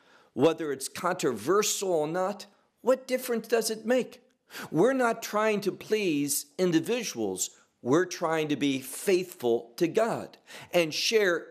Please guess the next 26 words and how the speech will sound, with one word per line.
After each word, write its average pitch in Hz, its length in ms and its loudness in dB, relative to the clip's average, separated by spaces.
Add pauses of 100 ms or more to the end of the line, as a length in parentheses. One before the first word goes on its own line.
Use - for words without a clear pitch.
His 254 340 0
thoughts 101 600 -2 (100)
on 131 140 2
a 120 80 0
subject, - 560 -2 (320)
whether 165 340 2
it's 147 180 -4
controversial 190 1080 -2 (320)
or 127 160 2
not. 113 360 -6 (600)
Take 240 160 2
out 240 180 2
your 170 80 0
Bible 165 500 0 (160)
and 185 200 2
look 254 180 -2
with - 240 0
me 139 240 0
to 160 160 -2
the 143 120 2
book 214 300 2
of 202 140 -10
Luke 147 380 0 (500)
and 135 160 2
chapter - 760 0
six. - 760 -2